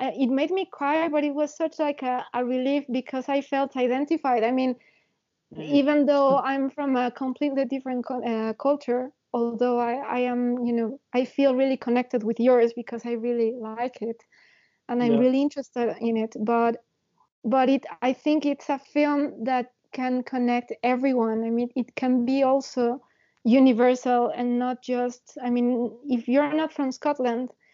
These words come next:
Speaker 1: you will get it anyway.
Speaker 2: Mm.
Speaker 1: Entonces, eh, yo vi, bueno, vi el video a las tres de la mañana.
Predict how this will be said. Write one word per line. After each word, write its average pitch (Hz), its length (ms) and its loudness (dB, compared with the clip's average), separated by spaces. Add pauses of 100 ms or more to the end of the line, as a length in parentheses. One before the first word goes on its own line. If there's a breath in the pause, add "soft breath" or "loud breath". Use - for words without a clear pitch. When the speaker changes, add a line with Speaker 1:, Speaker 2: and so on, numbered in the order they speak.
(180 soft breath)
Speaker 1:
you 254 140 0
will 254 120 0
get 240 200 2
it 240 180 4
anyway. 247 500 -2 (720)
Speaker 2:
Mm. 156 100 -4
Speaker 1:
Entonces, 226 840 -4 (120)
eh, 214 800 -2
yo 240 420 0
vi, 240 120 0
bueno, 240 240 2
vi 247 200 2
el 254 160 2
video 240 340 2
a 233 60 -2
las 220 180 -4
tres 240 160 0
de 226 60 2
la 214 80 0
mañana. 226 460 0